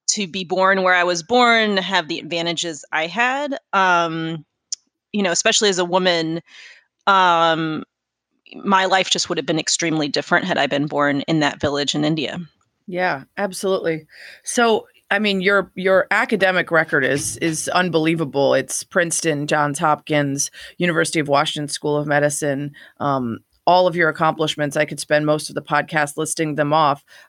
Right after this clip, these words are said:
Speaker 2: Um, at what point did you realize you wanted to focus on, on epidemiology or infectious disease, global health stuff?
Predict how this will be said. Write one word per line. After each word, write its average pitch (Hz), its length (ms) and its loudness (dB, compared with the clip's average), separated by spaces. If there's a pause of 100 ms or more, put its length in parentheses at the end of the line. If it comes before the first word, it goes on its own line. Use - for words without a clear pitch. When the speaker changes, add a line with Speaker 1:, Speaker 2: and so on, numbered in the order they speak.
Speaker 2:
Um, 151 400 0 (180)
at 180 120 0
what 208 200 2
point 233 220 0
did 185 160 -2
you 180 100 0
realize 180 380 4
you 170 100 0
wanted 160 260 2
to 160 80 -6
focus 190 420 0
on, 240 320 0
on 180 220 2
epidemiology 165 1160 2
or 143 400 0 (280)
infectious 160 480 -2
disease, 143 520 -4
global 147 340 -2
health 147 200 -2
stuff? - 320 -8